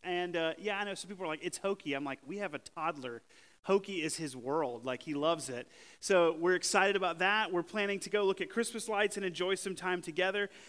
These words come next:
And all that to say, it's not that I've not thought about Christmas. It's not that I've not thought about Advent. It's just that I've been thinking of it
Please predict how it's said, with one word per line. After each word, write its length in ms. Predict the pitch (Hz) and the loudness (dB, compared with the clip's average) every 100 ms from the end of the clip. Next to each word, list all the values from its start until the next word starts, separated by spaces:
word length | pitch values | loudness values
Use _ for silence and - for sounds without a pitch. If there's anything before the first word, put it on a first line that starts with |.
| - | -10
And 80 | 208 | -6
all 280 | 226 285 285 | 0 2 4
that 160 | 269 | 2
to 100 | 220 | 0
say, 400 | - 240 233 214 | 2 4 6 6
it's 160 | 208 - | 4 4
not 200 | 262 302 | 2 4
that 100 | 262 | 2
I've 120 | 208 | 2
not 280 | 214 202 156 | 4 2 0
thought 340 | - 214 202 | -2 0 2
about 240 | 226 214 185 | 2 0 0
Christmas. 600 | - 196 190 196 185 - | 0 0 2 0 0 -4
It's 140 | - 240 | -6 -2
not 180 | 262 | 0
that 100 | 262 | 0
I've 140 | 226 185 | -2 0
not 320 | 208 202 - - - - | 0 0 -4 -18 -20 -2
thought 280 | - 220 220 | 2 4 6
about 280 | 208 185 170 | 6 6 6
Advent. 500 | 175 170 165 165 160 | 4 4 2 0 0
It's 180 | 135 - | -8 -6
just 360 | - 226 214 226 | 0 2 2 0
that 200 | 185 165 | 0 2
I've 220 | 185 160 | 0 0
been 160 | 175 | -4
thinking 420 | - 175 165 170 156 | -2 -4 -2 -4 -2
of 160 | 139 | -2
it 220 | 135 131 | -4 -6